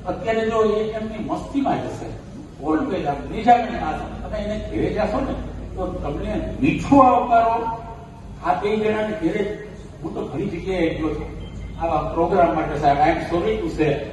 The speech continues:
મને તો એવું કહેવામાં આવ્યું છે કે તમે ડોક્ટર કક્ષાના માણસો, તમને ખ્યાલ ન આવે ને, ત્યારે, ત્યારે તમારે કોઈને ઘેરે જવાય. એટલે મારે એવું પડે કે, "સાહેબ, આપે મને એપોઇન્ટમેન્ટ." એમ ખોટી ટાઈમે એપોઇન્ટમેન્ટ આપી, "I am sorry," હું એમ કરીને નીકળી.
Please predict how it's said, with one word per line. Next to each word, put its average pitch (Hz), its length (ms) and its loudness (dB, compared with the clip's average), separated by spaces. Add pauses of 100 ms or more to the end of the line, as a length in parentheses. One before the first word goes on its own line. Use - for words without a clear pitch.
(380)
મને - 160 2
તો - 80 -6
એવું 202 340 0
કહેવામાં 185 280 4
આવ્યું 170 240 -2
છે 165 40 -10
કે - 260 -10
તમે - 80 -10
ડોક્ટર 151 380 -4
કક્ષાના 185 460 0
માણસો, 175 360 0
તમને 170 240 -6
ખ્યાલ - 320 6
ન - 40 2
આવે 392 300 0
ને, - 180 -4
ત્યારે, - 240 2
ત્યારે - 320 0
તમારે - 300 -4
કોઈને 156 260 -4
ઘેરે - 320 -2
જવાય. 143 240 2
એટલે - 720 -8
મારે 151 300 -4
એવું - 480 -6
પડે - 120 -8
કે, - 260 -8
"સાહેબ, - 320 -8
આપે - 120 -10
મને - 1040 -12
એપોઇન્ટમેન્ટ." - 1080 -10
એમ - 420 2 (460)
ખોટી - 220 -2
ટાઈમે 226 200 4
એપોઇન્ટમેન્ટ 190 440 0
આપી, 147 120 -4
"I - 340 -10
am - 200 -10
sorry," - 180 -8
હું 151 140 -10
એમ 165 180 -2
કરીને 185 300 -4
નીકળી. - 300 -12